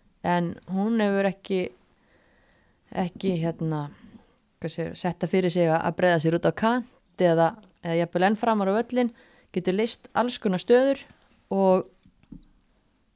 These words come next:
bara þetta er, já, mjög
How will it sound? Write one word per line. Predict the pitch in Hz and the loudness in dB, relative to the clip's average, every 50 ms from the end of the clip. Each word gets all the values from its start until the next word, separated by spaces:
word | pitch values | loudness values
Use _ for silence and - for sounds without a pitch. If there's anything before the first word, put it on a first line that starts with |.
| _ - - _ _ _ | _ -20 -20 _ _ _
bara | 190 180 180 180 160 143 151 185 | -2 0 2 0 0 -2 -2 -6
þetta | 196 196 - 196 | -6 -6 -6 -8
er, | - - - _ _ _ - _ - - - _ _ _ _ _ _ _ _ - - | -8 -8 -16 _ _ _ -20 _ -20 -20 -20 _ _ _ _ _ _ _ _ -14 -8
já, | 170 160 | -4 0
mjög | 175 180 185 185 | 0 0 0 -2